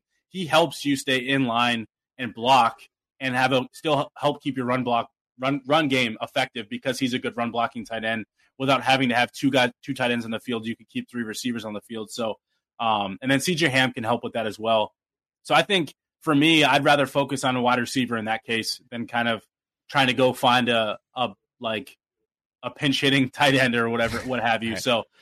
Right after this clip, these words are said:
Speaker 1: um, yeah, I think you could go get another weapon at wide receiver, um, and let that kind of help you while T J Hockenson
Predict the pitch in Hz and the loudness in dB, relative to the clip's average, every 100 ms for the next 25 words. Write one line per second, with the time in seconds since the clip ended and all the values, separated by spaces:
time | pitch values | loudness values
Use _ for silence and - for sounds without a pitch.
0 | _ - 120 117 143 117 156 196 160 156 | _ -2 0 2 4 4 4 2 -4 -2
1 | 160 139 139 139 131 123 120 123 123 117 | -2 0 0 0 0 0 0 0 -2 0
2 | 120 113 - 131 113 107 - _ _ _ | 0 -2 -2 -2 0 -4 -6 _ _ _
3 | - 113 107 131 127 127 127 120 117 117 | -8 -6 -6 -4 -2 0 -2 -6 -2 0
4 | 113 101 _ _ _ - 139 127 127 117 | -2 -6 _ _ _ -2 0 0 0 0
5 | 113 - 120 110 107 107 110 104 | 0 -2 -2 -2 -2 -6 -12 -12